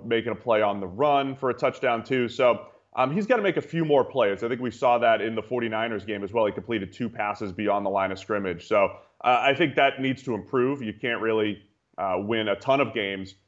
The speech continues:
uh, just throwing passes within five yards of the line of scrimmage. But,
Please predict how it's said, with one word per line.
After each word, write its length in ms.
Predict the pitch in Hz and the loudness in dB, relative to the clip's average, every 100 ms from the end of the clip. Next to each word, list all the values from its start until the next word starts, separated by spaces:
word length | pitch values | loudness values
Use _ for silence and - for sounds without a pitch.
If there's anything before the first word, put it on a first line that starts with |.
| _ - | _ -4
uh, 160 | 85 95 | -2 -2
just 360 | 95 123 117 | 0 0 0
throwing 300 | 123 113 104 | -2 0 0
passes 400 | 113 104 104 101 | -2 -4 -4 -4
within 280 | 95 101 101 | -4 -2 -4
five 280 | 87 101 98 | -2 -2 2
yards 220 | 98 98 | 0 0
of 60 | 98 | -2
the 60 | |
line 220 | 98 95 | -2 -2
of 60 | 95 | -6
scrimmage. 480 | - 117 107 98 - | -6 -4 -2 -4 2
But, 360 | 101 98 - | 2 2 -2